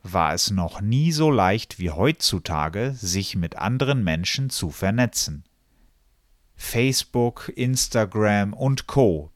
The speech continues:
bieten Gruppen in allen Städten und für alle Hobbys an, um sich mit Gleichgesinnten zu treffen. Auch das ist eine wunderbare Möglichkeit, neue Leute kennenzulernen. Fünf.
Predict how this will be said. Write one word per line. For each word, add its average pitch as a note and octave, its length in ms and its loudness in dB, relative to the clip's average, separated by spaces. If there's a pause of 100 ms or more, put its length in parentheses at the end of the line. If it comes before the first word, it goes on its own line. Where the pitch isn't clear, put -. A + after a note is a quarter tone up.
bieten A2 460 0
Gruppen D3 480 2
in F2+ 200 -4
allen C#3 400 2
Städten A#2 560 0
und G2+ 240 -6
für - 280 -4
alle B2 260 4
Hobbys B2 400 2
an, A#2 340 -2 (320)
um B2 240 0
sich C3+ 280 0
mit G2+ 180 -4
Gleichgesinnten F2+ 920 0
zu - 160 0
treffen. F2 560 -4 (640)
Auch C#3 300 4
das G#2 400 2
ist - 340 -8
eine F2+ 300 -4
wunderbare G#2+ 680 2
Möglichkeit, D3 840 -2
neue G#2 460 2
Leute F#2+ 520 0
kennenzulernen. E2+ 1160 -4 (2000)
Fünf. - 720 -2